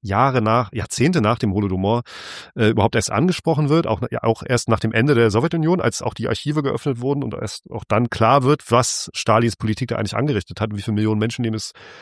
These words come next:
gefordert hat. Und das ist, glaub ich, kein Zufall, dass das alles einhergeht.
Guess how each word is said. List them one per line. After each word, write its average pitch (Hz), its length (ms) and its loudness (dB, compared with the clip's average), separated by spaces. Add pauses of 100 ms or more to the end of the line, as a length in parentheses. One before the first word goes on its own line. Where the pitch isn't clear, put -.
(120)
gefordert 113 380 0
hat. 131 120 2 (300)
Und 113 120 4
das - 200 0 (380)
ist, - 140 -4
glaub 151 120 4
ich, - 80 -4
kein 127 140 2
Zufall, 170 240 2
dass 127 100 0
das 143 160 0
alles 135 240 0
einhergeht. 120 800 0